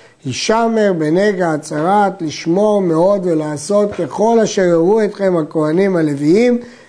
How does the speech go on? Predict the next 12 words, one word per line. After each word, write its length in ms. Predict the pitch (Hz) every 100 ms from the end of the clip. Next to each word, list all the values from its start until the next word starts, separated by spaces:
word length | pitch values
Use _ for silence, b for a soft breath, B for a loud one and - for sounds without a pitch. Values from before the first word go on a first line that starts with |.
| -
כאשר 600 | 160 156 - 220 240 233
ציוויתים 840 | - 175 156 151 156 262 285 285 294 -
תשמרו, 540 | 180 - 175 139 113 - _
לא 340 | 139 151 233 285
שיתלוש 720 | - 247 202 196 208 156 -
או 120 | 170 170
יקוץ." 540 | 151 - - - - b b b b 160
הישמר, 600 | - - 247 220 165 135 131 -
כל 220 | 208 226
הישמר 580 | 196 - 208 226 233 220
זה 180 | 175
לא 160 | 175